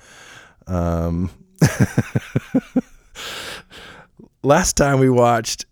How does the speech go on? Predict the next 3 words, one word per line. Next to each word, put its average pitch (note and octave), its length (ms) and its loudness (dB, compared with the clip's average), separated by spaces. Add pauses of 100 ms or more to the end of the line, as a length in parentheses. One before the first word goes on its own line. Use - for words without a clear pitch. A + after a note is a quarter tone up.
(180)
Captain's G#2 460 -4
Holiday, F2 560 -2 (420)
um, E2 480 -2